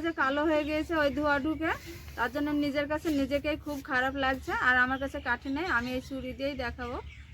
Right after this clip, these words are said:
তো হয়েছে, এই যে ঠান্ডা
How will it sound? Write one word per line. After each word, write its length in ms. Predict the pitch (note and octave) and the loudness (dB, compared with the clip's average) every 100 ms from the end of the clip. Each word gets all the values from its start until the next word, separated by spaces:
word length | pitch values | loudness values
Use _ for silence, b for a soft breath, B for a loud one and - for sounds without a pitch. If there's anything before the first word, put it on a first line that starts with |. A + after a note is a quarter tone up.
| - | -8
তো 60 | D4 D4+ | -4 0
হয়েছে, 460 | B3 B3 B3 C4+ F4+ - - - - A3 | 2 2 2 -2 -6 -10 -14 -12 -12 -6
এই 80 | A3+ A3+ | -4 -4
যে 100 | C#4+ - - - - - - - - - - - - - - - - - - - - - - - - - - - C4 | -6 -8 -16 -18 -14 -12 -12 -10 -10 -10 -10 -10 -12 -16 -18 -18 -20 -20 -20 -20 -20 -20 -20 -20 -20 -20 -20 -10 -2
ঠান্ডা 320 | B3+ C4 | 0 2